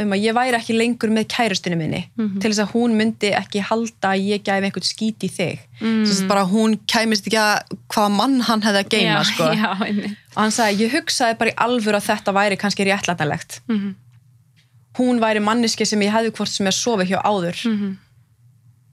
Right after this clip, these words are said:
Speaker 1: Og svo, svo, og það, sko, súrrealist hann skrifa, sko: „En í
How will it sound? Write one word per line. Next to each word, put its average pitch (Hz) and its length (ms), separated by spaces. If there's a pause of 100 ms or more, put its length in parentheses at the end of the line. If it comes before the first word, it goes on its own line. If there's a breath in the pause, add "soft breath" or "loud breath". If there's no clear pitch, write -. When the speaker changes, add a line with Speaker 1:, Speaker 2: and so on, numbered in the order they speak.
(160)
Speaker 1:
Og 247 100 (100)
svo, 220 220
svo, 214 160
og 202 100
það, 190 200 (100)
sko, 202 180 (240)
súrrealist 214 460
hann 196 100
skrifa, 190 220
sko: - 220
„En 220 340 (180)
í 196 80